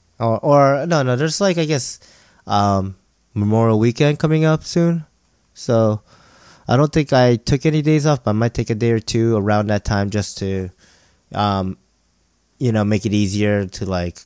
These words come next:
go take a trip somewhere and then come back and have a couple days to, kind of,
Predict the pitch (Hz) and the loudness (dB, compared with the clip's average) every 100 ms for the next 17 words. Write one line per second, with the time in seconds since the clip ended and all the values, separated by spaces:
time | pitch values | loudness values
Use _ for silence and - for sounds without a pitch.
0 | - 104 98 - 98 95 110 - - 101 | -6 -4 -2 -4 -6 -4 -6 -8 -6 -4
1 | 107 104 104 98 _ - 92 90 98 95 | -2 -2 -4 -6 _ -10 -8 -4 -4 -2
2 | 92 92 87 87 - 95 90 90 - 92 | -2 -2 -4 -6 -8 -8 -6 -6 -6 -8
3 | - 90 - | -6 -8 -10